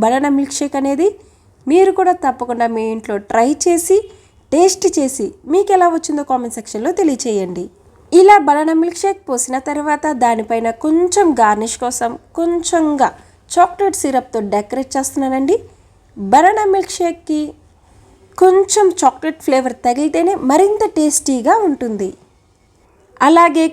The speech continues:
కొన్ని డ్రై ఫ్రూట్స్ ముక్కల్ని కూడా యాడ్ చేస్తున్నాను. అంతేనండి,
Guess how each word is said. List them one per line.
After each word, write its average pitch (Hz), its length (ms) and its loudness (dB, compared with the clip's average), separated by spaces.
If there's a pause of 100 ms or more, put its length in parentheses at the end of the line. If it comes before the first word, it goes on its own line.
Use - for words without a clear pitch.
కొన్ని 381 260 2
డ్రై 302 160 4 (100)
ఫ్రూట్స్ 262 340 -4
ముక్కల్ని 214 380 -6
కూడా 254 200 0
యాడ్ 403 240 2
చేస్తున్నాను. 208 580 -2 (760)
అంతేనండి, 339 640 2